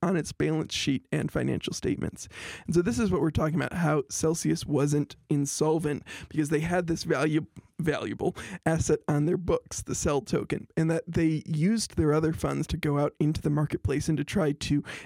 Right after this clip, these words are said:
ensure the market price of Cell token stayed high enough that the amount of sell on their books stayed large enough that they were not insolvent, air quotes again. And we talked about this a little bit when Dirty Bubble Media was on, about how they were doing these activities in the market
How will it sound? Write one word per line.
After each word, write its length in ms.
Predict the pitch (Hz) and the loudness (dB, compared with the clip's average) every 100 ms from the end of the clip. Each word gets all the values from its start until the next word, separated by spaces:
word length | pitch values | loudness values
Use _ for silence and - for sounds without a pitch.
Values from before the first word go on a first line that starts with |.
| - | -2
ensure 680 | 147 147 - 196 160 - - - - | 0 2 4 4 4 0 -6 -12 -2
the 120 | 147 | 0
market 440 | 143 143 156 185 - | 2 2 2 0 0
price 260 | 151 147 | 0 0
of 80 | 151 | -2
Cell 160 | 156 139 | -2 0
token 340 | - 175 165 | 0 0 0
stayed 200 | - - | -2 -2
high 160 | - 98 | -2 0
enough 220 | 113 165 - - - | -2 -4 -10 -8 -4
that 160 | 151 - - | -2 -4 -6
the 220 | 151 151 - | -2 -2 0
amount 420 | 143 143 156 - - | 0 4 2 2 -2
of 80 | - | -4
sell 260 | - 151 | -2 0
on 140 | 156 160 | 2 2
their 120 | 135 | 0
books 540 | - 208 185 - - - | 2 2 2 -4 -12 -12
stayed 440 | - - 147 143 143 | -12 -4 0 2 2
large 360 | 151 185 190 | 4 4 4
enough 300 | 175 143 156 - - - - | 2 0 -2 -6 -16 -18 -4
that 320 | 156 151 - | 0 0 0
they 120 | 107 | 0
were 180 | 120 127 | 2 2
not 480 | 135 143 143 - - - _ - | 2 2 0 -2 -14 -18 _ 2
insolvent, 720 | 143 143 147 143 - - - - | 2 4 2 0 -2 -6 -10 -2
air 120 | 156 | 0
quotes 260 | - 135 - | 0 -2 0
again. 120 | 151 | 0
And 80 | 160 | 2
we 80 | 165 | 2
talked 240 | 202 - | 0 0
about 140 | 185 | 0
this 140 | 156 160 | 0 0
a 60 | |
little 220 | 143 143 143 | 2 2 2
bit 180 | 139 - | 2 2
when 320 | 139 139 139 | 2 2 2
Dirty 240 | 139 135 | 2 2
Bubble 280 | 139 135 147 | 2 0 2
Media 360 | 139 143 147 147 | 2 2 2 2
was 180 | 147 143 | 0 0
on, 200 | - - | -2 -2
about 240 | 147 175 | -2 0
how 160 | 165 147 | 0 2
they 100 | 151 | 2
were 100 | 160 | 0
doing 300 | 156 147 147 | 0 2 2
these 180 | 147 | 2
activities 480 | 143 - 143 143 160 | -2 -2 -2 -2 0
in 120 | 156 | 0
the 60 | 160 | 2
market 420 | 139 139 - 139 | 2 0 0 -2